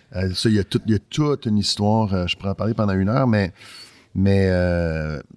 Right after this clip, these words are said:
mais ça aussi, tu sais, à la lecture du scénario, mais tu sais, t'as, t'as des producteurs s-, qui, qui vont dire, « Bon, on va faire ça en location, puis on va,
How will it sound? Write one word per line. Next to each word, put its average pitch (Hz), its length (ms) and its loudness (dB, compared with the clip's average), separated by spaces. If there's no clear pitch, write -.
mais 101 160 -2
ça 110 160 0
aussi, 147 340 2
tu - 60 -6
sais, 123 60 2
à 104 60 4
la 104 100 4
lecture 113 360 2
du 101 80 -2
scénario, 98 640 0
mais 98 180 -2
tu 95 280 -2
sais, 85 80 -4
t'as, 82 200 -4
t'as 85 140 -10
des 82 100 -8
producteurs 101 600 -4
s-, - 200 -16
qui, - 140 -18
qui - 140 -18
vont 101 340 0
dire, « 104 280 0
Bon, 117 80 0
on 131 60 -2
va 101 80 0
faire 92 180 -6
ça - 100 -4
en 95 40 0
location, 101 640 -8
puis 85 180 -14
on 82 80 -12
va, 73 300 -14